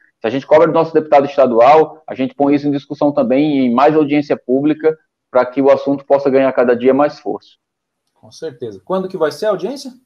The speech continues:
Speaker 1: Dia vinte e cinco, agora de maio, às quinze horas.
Speaker 2: Ótimo.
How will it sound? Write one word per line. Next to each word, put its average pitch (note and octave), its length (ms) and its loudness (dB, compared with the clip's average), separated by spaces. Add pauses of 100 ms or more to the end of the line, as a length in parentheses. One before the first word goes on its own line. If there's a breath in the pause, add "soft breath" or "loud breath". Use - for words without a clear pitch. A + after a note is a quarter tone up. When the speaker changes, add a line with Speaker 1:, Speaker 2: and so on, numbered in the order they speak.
(560)
Speaker 1:
Dia D3+ 220 2
vinte G#3+ 240 -2
e - 20 -20
cinco, - 400 -4 (240)
agora A#2+ 340 2
de B2+ 100 -2
maio, B2 360 2
às A#2+ 140 -2
quinze D#3+ 300 -2
horas. A2 440 -2 (240)
Speaker 2:
Ótimo. G#2 440 -16